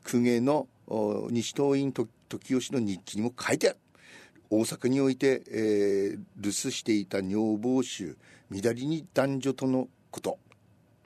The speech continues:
が罪で、えー、若君、秀頼のおふくろ、淀君、家中、女房衆が、えー、お留守に癖ごと、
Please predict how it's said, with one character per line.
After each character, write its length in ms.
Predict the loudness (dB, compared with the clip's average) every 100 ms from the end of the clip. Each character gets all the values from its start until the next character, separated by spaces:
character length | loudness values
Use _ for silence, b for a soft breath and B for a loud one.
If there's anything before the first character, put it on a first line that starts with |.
| b b -2
が 160 | -2
罪 300 | -2 -2 -2
で、 160 | -4 -10 _ _ b b b _ _ _ -14
え 300 | -12 -12 -4
ー、 40 |
若 300 | -4 -2 -2
君、 340 | 0 -2 -4 -10 _ _ _
秀 440 | -16 -2 2 2 2
頼 160 | 0
の 260 | 0 -2 -4 _ _
お 100 | -8
ふ 160 | -8 -6
く 120 | -2
ろ、 200 | -2 -2 -2
淀 240 | 0 2
君、 320 | 2 0 -2 -8 _ _ b b b b b b -10
家 140 | -8
中、 300 | 2 2 2 _ _ _
女 280 | 0 2 2
房 240 | 2 2 2
衆 300 | 0 0 0
が、 200 | 0 -4 _ _ b b b -10
え 920 | -6 -6 -6 -8 -8 -10 -12 -14 -16
ー、 20 | -20 _ _ _
お 100 | -2
留 100 | 0 0
守 140 | 0
に 120 | -2
癖 320 | -4 -4 2 2
ご 140 | 2
と、 200 | 2